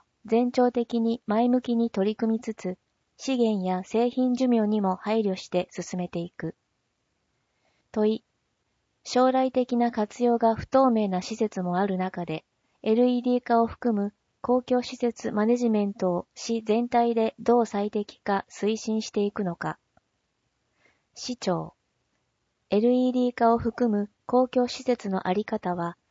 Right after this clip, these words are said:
全体最適化が重要であり、質を保ちつつ、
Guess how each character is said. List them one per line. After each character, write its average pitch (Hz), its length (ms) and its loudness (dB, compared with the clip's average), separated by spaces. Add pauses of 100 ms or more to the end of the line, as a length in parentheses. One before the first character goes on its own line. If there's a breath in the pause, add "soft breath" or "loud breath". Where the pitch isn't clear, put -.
(220)
全 254 240 0
体 254 180 2
最 247 260 2
適 247 280 -2
化 226 120 0
が 220 140 2
重 208 220 4
要 220 180 4
で 208 160 0
あ 202 100 -2
り、 180 220 -8 (300)
質 - 280 -6
を 247 80 2
保 233 300 0
ち - 140 -14
つ 240 140 -6
つ、 196 280 -4